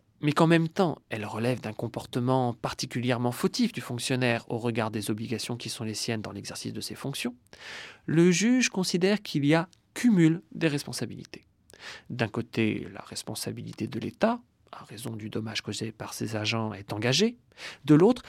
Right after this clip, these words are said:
la responsabilité personnelle de l'agent est engagée. Et la victime peut se tourner vers l'un comme vers l'autre pour obtenir la réparation de son préjudice. L'affaire qui nous intéresse est une excellente illustration de cet état de fait.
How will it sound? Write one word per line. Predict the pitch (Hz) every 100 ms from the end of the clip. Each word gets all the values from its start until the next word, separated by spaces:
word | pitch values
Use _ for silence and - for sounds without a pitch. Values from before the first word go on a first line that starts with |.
| -
la | 123 120
responsabilité | 127 - 127 - 123 117 113 - 113 107
personnelle | - 214 - 254 254 120
de | 104
l'agent | 101 98 98
est | 104
engagée. | 104 98 - - - - - -
Et | 135
la | 123
victime | 120 120 156 196
peut | 220 147
se | -
tourner | - 113 107 101
vers | 107 98
l'un | 98 92 _
comme | - 247
vers | 151
l'autre | 104 - - _ _ _
pour | 240 190
obtenir | - 104 104 101 _ -
la | 131
réparation | 117 - - - 139
de |
son | 117
préjudice. | - - - - - - _ - - - - - -
L'affaire | 135 - 196
qui | 131
nous | 117 104
intéresse | 127 156 202 -
est | 151 -
une | 151
excellente | 156 - 113 101 - -
illustration | 123 113 - 110 - 156
de |
cet | -
état | 110 -
de | -
fait. | - _ _ _ _ _ -